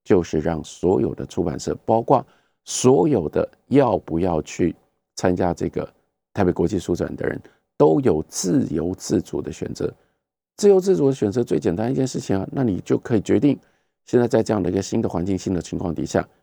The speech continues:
你还不要参加书展嘛？那但是文化部跟书展基金会的做法，两件事情，这都是充满争议的。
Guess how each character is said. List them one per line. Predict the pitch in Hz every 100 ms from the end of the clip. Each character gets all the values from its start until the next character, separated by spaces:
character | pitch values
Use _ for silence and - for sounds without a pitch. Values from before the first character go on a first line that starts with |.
| _
你 | 104
还 | 98
不 | 92
要 |
参 | 98 85
加 | 82
书 | 82 76
展 | - -
嘛？ | - _ _ _ _ _
那 | - 123 131 120 - _ _ _ _ _
但 | 117 120
是 | 113 110 95 - _
文 | -
化 | 104
部 | 104 127 104 - _
跟 | - 110 113 -
书 | - 107
展 | 92
基 | 78
金 | 98 101
会 | 101 90
的 | 73
做 | 71 - 165
法， | 95 78 - _ _ _ _ _ _ _ _ _ _
两 | - 90
件 | 117
事 | 123 120
情， | - 85 - _ _ _
这 | - 104
都 | 95
是 | 98 101 - _
充 | -
满 | 107 73
争 | 69 80
议 | 82
的。 | 73